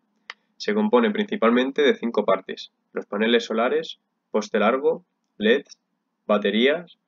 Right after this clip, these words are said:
y tallos para la conexión de los paneles. Una vez comentado esto, podemos pasar a hablar sobre sus usos. Puede ofrecernos los siguientes beneficios.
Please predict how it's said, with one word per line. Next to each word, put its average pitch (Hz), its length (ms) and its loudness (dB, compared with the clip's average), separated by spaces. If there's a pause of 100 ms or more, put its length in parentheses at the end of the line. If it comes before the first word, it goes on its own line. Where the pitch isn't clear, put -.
(560)
y 107 420 -2
tallos 127 480 0
para 110 220 0
la 107 100 0
conexión 107 420 -4
de 117 60 -2
los 107 120 -4
paneles. 95 480 -6 (640)
Una 127 180 2
vez 113 140 2
comentado 110 480 2
esto, 151 380 0
podemos 120 320 -2
pasar 123 220 -2
a - 20 4
hablar 120 220 2
sobre 123 240 -2
sus 104 200 -12
usos. - 460 -10 (1300)
Puede 123 160 4
ofrecernos 110 540 0
los 104 160 -2
siguientes 120 320 -2
beneficios. - 580 -6